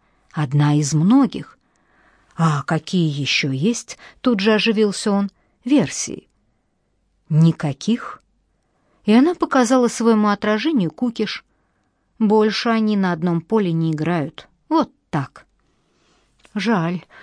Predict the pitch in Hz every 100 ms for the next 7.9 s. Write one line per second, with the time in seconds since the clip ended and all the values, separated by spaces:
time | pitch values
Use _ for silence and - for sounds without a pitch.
0 | - - 247 285 - 277 233 160 165 160
1 | - _ _ _ - - - 294 349 349
2 | 180 - 170 160 135 - 143 151 143 -
3 | 151 151 147 160 135 151 147 - 156 151
4 | 156 220 262 - - _ - 190 170 -
5 | - 330 302 - 156 185 _ _ _ _
6 | _ _ _ - 302 262 156 170 180 -
7 | 165 - 160 151 - 165 - -